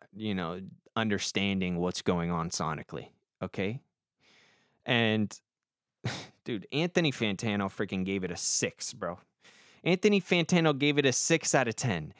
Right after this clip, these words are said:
Disrespectful, bro. Hi.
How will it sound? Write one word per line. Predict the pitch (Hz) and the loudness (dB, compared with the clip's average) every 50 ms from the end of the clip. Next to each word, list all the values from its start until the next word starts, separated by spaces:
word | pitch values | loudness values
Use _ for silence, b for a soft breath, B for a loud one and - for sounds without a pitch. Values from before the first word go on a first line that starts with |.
| b b b - 147 135 135 | b b b -4 -4 2 6
Disrespectful, | 156 196 254 262 - - - 208 185 - - - - - - 190 175 - - - - - - - 147 131 113 104 98 | 8 8 8 8 6 4 6 6 6 6 4 2 4 4 6 6 6 4 0 -4 -10 -6 2 4 6 6 6 6 4
bro. | 92 92 113 113 131 165 196 254 285 370 - - _ _ _ _ _ _ _ _ _ _ _ _ _ _ _ _ _ _ _ _ _ _ _ _ _ _ _ _ _ _ _ _ _ _ _ _ _ _ _ _ _ _ _ _ _ _ _ _ _ _ _ _ _ _ _ _ _ _ _ _ _ _ | 2 2 4 6 8 8 8 6 6 4 2 -2 _ _ _ _ _ _ _ _ _ _ _ _ _ _ _ _ _ _ _ _ _ _ _ _ _ _ _ _ _ _ _ _ _ _ _ _ _ _ _ _ _ _ _ _ _ _ _ _ _ _ _ _ _ _ _ _ _ _ _ _ _ _
Hi. | _ 135 147 202 254 285 311 262 196 202 220 240 262 | _ 4 6 8 8 8 8 8 8 6 6 4 2